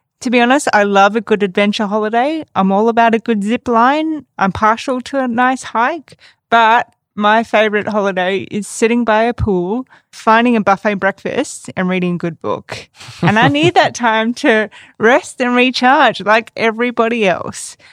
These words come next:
Speaker 1: So accessible tourism for me means that I'm able to do those things without barriers.
Speaker 2: For sure.
Speaker 1: Yeah. What about you, Ben? What does it mean to you?
Speaker 2: I love the tourism side of things, and I love being able to experience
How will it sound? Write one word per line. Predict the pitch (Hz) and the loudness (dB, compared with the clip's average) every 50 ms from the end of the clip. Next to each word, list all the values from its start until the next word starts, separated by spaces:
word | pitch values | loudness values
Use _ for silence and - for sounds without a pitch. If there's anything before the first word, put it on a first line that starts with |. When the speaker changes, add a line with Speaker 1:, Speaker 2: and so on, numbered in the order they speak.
| _ _ _ | _ _ _
Speaker 1:
So | _ - - 247 240 226 220 220 214 - - | _ -2 2 4 4 6 4 4 2 0 -2
accessible | - 214 - - 269 269 - - 254 269 262 247 | -6 -4 0 2 2 2 2 0 -2 -2 -2 0
tourism | - 247 220 214 214 214 208 220 208 208 208 | 2 2 2 4 2 2 0 0 0 0 0
for | - 233 220 | -2 -2 -2
me | 226 233 220 220 220 | 0 0 0 0 0
means | 208 208 208 214 214 208 - | 0 0 0 0 -2 0 0
that | 220 202 - - - - - - - _ _ | 0 0 0 -2 -6 -14 -20 -20 -20 _ _
I'm | 202 214 220 240 226 214 | 2 2 4 4 4 2
able | 208 208 190 208 202 | 2 2 2 0 -4
to | - - 180 | -4 -6 -4
do | - 214 214 214 | -2 -2 -2 0
those | 202 196 196 175 - - | 0 0 0 -2 -4 -4
things | - 208 175 185 214 254 294 302 277 - - - _ _ - | -4 -2 -2 0 0 0 0 -2 -4 -8 -14 -20 _ _ -4
without | 196 196 - 180 170 160 - | -4 -2 0 0 0 0 0
barriers. | 170 156 107 95 67 67 - - - - - - - - - _ _ _ _ | -2 -2 -2 -4 -6 -10 -12 -16 -16 -16 -16 -16 -18 -18 -20 _ _ _ _
Speaker 2:
For | - 107 | -14 -12
sure. | - - 110 104 98 95 - _ - | -10 -8 -8 -6 -6 -8 -10 _ -8
Speaker 1:
Yeah. | 202 190 170 - | -6 -6 -6 -2
What | - 220 262 | -2 0 2
about | 262 254 240 214 | 4 2 2 2
you, | 208 220 208 | 0 -2 -2
Ben? | 190 208 233 285 330 | 0 0 0 0 0
What | 330 240 226 | -2 0 0
does | 285 233 | 0 0
it | 240 | 0
mean | 226 233 233 220 | 0 -2 -2 -2
to | - 220 | -2 0
you? | 214 202 185 185 - _ _ _ _ _ _ _ _ _ _ _ _ - | 0 0 0 -2 -4 _ _ _ _ _ _ _ _ _ _ _ _ 0
Speaker 2:
I | 113 | 2
love | 120 135 143 156 | 4 4 2 2
the | 160 | -2
tourism | 135 - - - 110 113 123 131 117 123 123 123 123 - _ _ _ _ | -8 -4 -2 0 2 2 2 2 2 0 -2 -2 -4 -6 _ _ _ _
side | - - - 120 120 120 | -6 0 2 2 2 2
of | - | -2
things, | - 143 190 - - - - _ _ _ _ _ _ _ _ - | -4 -8 -8 -10 -14 -20 -20 _ _ _ _ _ _ _ _ 0
and | 117 117 113 | 0 2 2
I | 110 | 2
love | 107 107 107 110 107 104 101 - _ _ _ | 2 2 2 2 2 -2 -6 -14 _ _ _
being | - 113 113 113 110 | -4 -2 -2 0 0
able | 110 110 110 110 | 0 0 0 -2
to | 110 107 | -4 -4
experience | 101 - - - - - 120 120 120 120 120 117 117 95 - - - - | -6 -6 -8 -10 -8 -6 -4 -4 -2 -2 -2 -4 -4 -6 -8 -10 -12 -14